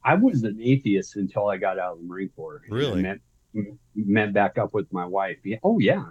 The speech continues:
Speaker 1: I, I, I was like, "There's no God. That's just a wonderful fairy tale that people tell other people when they're about to die, you know, all dogs go to heaven type attitude." I,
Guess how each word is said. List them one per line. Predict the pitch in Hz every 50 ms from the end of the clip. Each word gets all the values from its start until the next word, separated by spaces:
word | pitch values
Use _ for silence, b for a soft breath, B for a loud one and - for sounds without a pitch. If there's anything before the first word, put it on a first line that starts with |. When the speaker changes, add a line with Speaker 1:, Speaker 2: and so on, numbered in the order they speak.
| - _ -
Speaker 1:
I, | 120 120 117 120 - _ _ b b b b b _ _ _ _ _ _ _ _ -
I, | 117 123 - -
I | 113 120
was | 113 110 95
like, | 107 90 85 - -
"There's | 202 180 127 -
no | 104 87 82
God. | - - 78 78 85 87 90
That's | 95 104 107 110
just | - - - 107 - -
a |
wonderful | 90 90 87 90 95 92 85 - 90 82 87 85 _ -
fairy | 87 82 92 87 82
tale | - - 82 71 - -
that | - 82 -
people | - 90 - - 85 - -
tell | 104 92 85 87 87
other | 87 90 92 92
people | 85 - - 82 80 - 87 87 82 80 _ _ _ _ _ _ -
when | 113 110 101
they're | 98 98
about | 92 90 104 104 - -
to | - -
die, | - - 113 117 80 80 78 -
you | 82 82 82 -
know, | 85 82 85 90 90 - -
all | - 95 104 107 90
dogs | 104 98 101 101 - -
go | - 110 101
to | 95
heaven | - 110 113 107 107 95 90
type | - - 85 87 80 -
attitude." | 101 82 76 - - 82 - - 82 78 76 73 _ _ _ _ _ _ _ _ _ _ _ _ _ -
I, | - 110 120 117